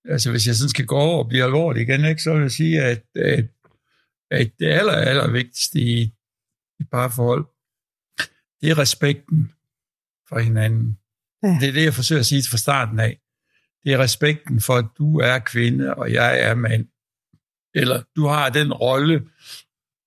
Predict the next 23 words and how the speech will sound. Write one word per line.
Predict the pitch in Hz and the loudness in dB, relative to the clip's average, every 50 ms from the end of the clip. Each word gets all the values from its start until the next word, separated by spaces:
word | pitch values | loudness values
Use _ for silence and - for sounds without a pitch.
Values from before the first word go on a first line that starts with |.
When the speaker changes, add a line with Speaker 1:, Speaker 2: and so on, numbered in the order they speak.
| _ _ _ _ - | _ _ _ _ -4
Speaker 1:
og | - 117 107 | -2 -2 0
du | - 139 135 | 0 0 0
har | 123 123 131 120 113 | 2 2 2 2 2
den | 107 117 120 113 113 | 2 0 0 0 -2
rolle, | - - 98 107 113 117 120 120 113 113 - - | -2 -2 -2 0 0 0 0 -2 -4 -6 -8 -6
hvis | 190 - - | -4 -4 -4
det | - - - - 110 110 | -2 0 0 2 2 0
er, | 104 101 101 _ _ _ _ _ _ _ _ _ _ _ - 208 | 0 -4 -8 _ _ _ _ _ _ _ _ _ _ _ -6 -4
Speaker 2:
Ja. | 185 170 | -4 -2
Speaker 1:
nu | 139 120 120 113 | -2 -2 -2 0
er, | 117 117 110 113 117 117 _ _ _ _ - - | 0 0 -2 -2 -4 -8 _ _ _ _ -8 -4
øh, | 139 131 113 110 - - 117 127 - _ _ - - | -2 0 0 0 0 -2 -4 -6 -12 _ _ -8 -4
er | - 131 113 107 101 - _ _ _ - | -2 0 0 0 -2 -6 _ _ _ -2
to | - 135 120 | 0 0 2
af | 117 110 | 2 2
samme | - 117 117 131 135 107 | 2 2 2 0 0 0
køn, | - 120 107 82 - | 0 0 0 0 -2
der | - 65 | -4 -2
lever | - 117 117 117 117 | 0 0 0 0 0
som | - - 120 - 62 65 | 0 -2 -2 -2 -2 -2
i | - 120 | -2 -2
et | 110 104 | -2 -2
parforhold. | - 110 120 117 113 117 117 107 113 113 - | -2 -2 -2 -2 -2 -2 -2 0 0 0 -2